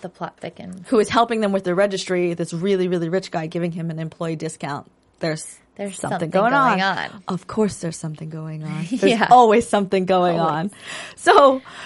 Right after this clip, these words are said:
Speaker 2: they get a warrant. They break into her place, and they find the gauze with blood on it in her trash can.
Speaker 1: Yeah, they
Speaker 2: and the
Speaker 1: match the D N A.
Speaker 2: Mm-hmm. And a corner of the check that was in,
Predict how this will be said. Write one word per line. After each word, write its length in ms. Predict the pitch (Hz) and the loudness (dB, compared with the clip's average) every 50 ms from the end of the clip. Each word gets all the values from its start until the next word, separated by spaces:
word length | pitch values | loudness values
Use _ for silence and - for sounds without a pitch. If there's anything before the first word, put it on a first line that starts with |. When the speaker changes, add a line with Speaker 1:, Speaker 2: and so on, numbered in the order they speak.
| - - - - | -16 -16 -12 -8
Speaker 2:
they 300 | 214 202 269 285 285 302 | -4 2 6 6 6 6
get 140 | 269 285 277 | 6 6 4
a 60 | 262 254 | 4 4
warrant. 420 | 226 233 226 226 233 226 226 - | 4 4 4 4 4 2 2 2
They 80 | 254 262 | 0 0
break 280 | 233 226 240 247 233 262 | 2 2 2 0 2 0
into 180 | 254 226 226 | 0 0 2
her 100 | 262 - - | 2 0 -2
place, 580 | 294 - 220 202 190 185 185 185 185 - - - | -2 0 2 2 4 4 2 2 -2 -4 -6 -2
and 140 | - 208 208 | -2 0 2
they 80 | 196 190 | 0 0
find 340 | 190 208 196 196 196 190 | 2 2 2 2 2 0
the 60 | 185 175 | 0 0
gauze 400 | 170 202 196 202 202 214 214 233 | 2 2 4 4 4 4 2 0
with 160 | 240 208 196 | -2 -2 0
blood 200 | 202 196 190 185 | 2 2 4 4
on 160 | 185 180 180 | 4 2 2
it 440 | 190 220 254 - - - - - - _ _ _ _ _ _ - | 0 -2 -2 -6 -10 -18 -20 -20 -20 _ _ _ _ _ _ -2
in 160 | 185 170 165 | -2 0 0
her 120 | 196 208 208 | -2 -2 -2
trash 300 | - 196 185 185 - - | 0 0 0 0 -2 -4
can. 360 | - 190 180 180 190 220 - - | -2 0 0 0 0 -2 -2 -2
Speaker 1:
Yeah, 120 | 208 196 | -2 0
they 120 | 190 190 | 0 0
Speaker 2:
and 80 | 190 185 | 0 0
the 40 | 180 | 0
Speaker 1:
match 240 | 175 180 - - - | -2 -2 -6 -10 -14
the 100 | 202 196 | -14 -12
D 160 | 190 208 208 | -10 -8 -8
N 80 | 202 | -8
A. 280 | 190 180 175 170 175 196 | -6 -8 -8 -6 -6 -4
Speaker 2:
Mm-hmm. 460 | 180 170 - - 180 175 175 196 240 - | -4 -6 -6 -6 -6 -4 -4 -4 -4 -4
And 140 | - 190 175 | -4 -4 -6
a 20 | - | -6
corner 680 | - - - 208 208 202 202 208 208 208 214 214 233 - - - - - - - _ - | -6 -6 -2 0 0 2 2 2 2 2 0 0 -2 -6 -10 -20 -20 -20 -20 -8 _ 0
of 200 | 185 190 170 165 | 0 0 0 -2
the 80 | 196 185 | -6 -6
check 680 | - - - - - 175 165 160 _ _ - - - _ | -6 -6 -6 -2 -2 -2 -2 -2 _ _ -20 -20 -12 _
that 180 | - 165 156 - | -4 -4 -4 -2
was 240 | - 165 156 156 - - | -2 -4 -4 -6 -8 -10
in, 540 | - 151 139 123 123 135 139 131 - 160 | -10 -10 -8 -8 -10 -12 -12 -12 -12 -14